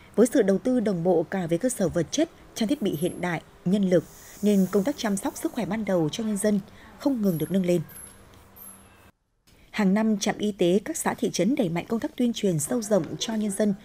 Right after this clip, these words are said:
về tầm quan trọng của việc chăm sóc sức khỏe. Nhờ đó, nhận thức, hiểu biết của người dân có những thay đổi tích cực. Trên địa bàn huyện những năm gần đây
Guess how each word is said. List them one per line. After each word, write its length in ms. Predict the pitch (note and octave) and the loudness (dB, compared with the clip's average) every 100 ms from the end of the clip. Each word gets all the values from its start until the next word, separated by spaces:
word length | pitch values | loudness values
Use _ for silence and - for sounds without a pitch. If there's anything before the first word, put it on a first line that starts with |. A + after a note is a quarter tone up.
| - - | -20 -4
về 120 | G#3+ G3 | 0 2
tầm 180 | G#3 | 2
quan 200 | F#3+ C#4 | 0 -4
trọng 200 | - A#3 | -4 -4
của 80 | - | -2
việc 200 | E3 E3+ | 0 0
chăm 220 | - G#3+ G3+ | -2 -6 -6
sóc 180 | C#4+ | -8
sức 140 | - D#4+ | -8 -8
khỏe. 220 | G#3 E3+ - - - - - | -4 -4 -6 -14 -20 -10 0
Nhờ 100 | G#3 | 2
đó, 140 | F3 | 2
nhận 200 | C4 A3 | -2 -4
thức, 200 | - F4 - - | -2 -4 -4 2
hiểu 180 | G#3 D#3+ | 2 4
biết 220 | A#3 D#4 | 0 -2
của 80 | E3 | -2
người 140 | D3 | -2
dân 240 | - G3+ F#3 - - | 0 0 -2 -6 -8
có 120 | F#3 F#3 | -4 -2
những 160 | G3 - | -4 -2
thay 120 | B3+ | 0
đổi 160 | G3 | 0
tích 200 | D#3 D#4 | 0 -2
cực. 180 | - F#3+ - - - - - | 2 0 0 -20 -20 -20 -8
Trên 140 | - A#3+ | -2 2
địa 100 | G3 | 2
bàn 160 | F3+ | 0
huyện 260 | D#3 F3+ F3 | 0 0 0
những 100 | A#3 | -4
năm 120 | B3+ | -2
gần 160 | F#3+ D3+ | -2 2
đây 220 | G#3 | 2